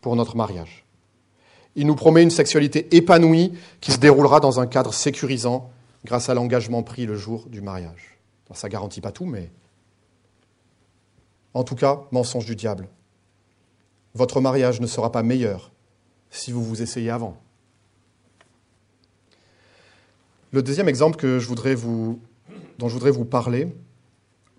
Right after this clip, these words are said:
pour vous montrer comment le diable déforme la réalité pour nous tenter,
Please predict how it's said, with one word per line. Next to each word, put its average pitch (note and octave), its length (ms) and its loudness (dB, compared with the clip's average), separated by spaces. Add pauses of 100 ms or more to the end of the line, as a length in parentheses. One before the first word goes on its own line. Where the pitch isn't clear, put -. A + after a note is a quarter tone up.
(100)
pour A#2+ 180 -6
vous A#2 100 -6
montrer B2+ 320 0
comment B2 220 0
le A#2+ 140 0
diable C3+ 380 2 (760)
déforme C#3+ 500 2
la C3 120 2
réalité A#2+ 440 0
pour B2+ 160 -8
nous A#2 120 -4
tenter, C3 440 -6